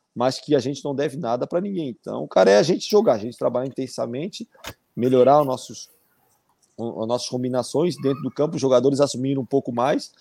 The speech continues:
e cada um fazer um pouco mais, fazer um pouco mais pra poder rapidamente, é, engrenar na competição. Até porque já vamos pro sétimo jogo no ano e acredito que é um número bom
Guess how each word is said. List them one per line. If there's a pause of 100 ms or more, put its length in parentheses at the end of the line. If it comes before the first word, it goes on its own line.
(160)
e
cada
um
fazer
um
pouco
mais,
fazer
um
pouco
mais (400)
pra
poder (200)
rapidamente, (200)
é,
engrenar
na
competição.
Até
porque
já
vamos
pro
sétimo
jogo
no
ano (300)
e
acredito
que
é
um
número
bom